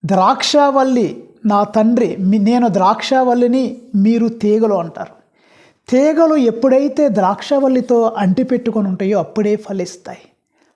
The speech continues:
ప్రభు చెప్తారు, "ఏలైనా నేను లేక మీరు ఏమీ చేయలే-, చేయజాలరు." క్రీస్తు లేకుండా మనం ఏమీ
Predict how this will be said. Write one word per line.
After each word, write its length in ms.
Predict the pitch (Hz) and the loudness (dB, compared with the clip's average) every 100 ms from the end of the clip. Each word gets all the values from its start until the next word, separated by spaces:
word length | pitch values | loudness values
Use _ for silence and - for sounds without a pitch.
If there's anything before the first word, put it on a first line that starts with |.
| _ | _
ప్రభు 240 | 196 190 269 | 0 2 2
చెప్తారు, 500 | 247 226 226 202 160 - _ 202 | 0 -2 -2 -4 -4 -12 _ 0
"ఏలైనా 440 | 196 240 240 226 | 2 2 2 0
నేను 480 | 180 180 214 277 285 | 0 0 0 2 2
లేక 340 | 262 262 262 | 2 -2 0
మీరు 280 | 240 220 208 | 0 2 2
ఏమీ 300 | 196 196 202 | 0 0 -2
చేయలే-, 880 | 202 202 208 170 202 190 - - 214 | -4 -6 -10 -10 -12 -16 -18 -6 -2
చేయజాలరు." 540 | 208 190 156 165 - - _ _ _ _ - | -2 -2 -6 -8 -14 -20 _ _ _ _ -2
క్రీస్తు 400 | 220 320 320 285 | 2 2 2 0
లేకుండా 480 | 233 214 220 202 196 | 2 0 0 -2 -2
మనం 180 | 190 185 | -4 -4
ఏమీ 360 | 175 180 185 | -4 -4 -4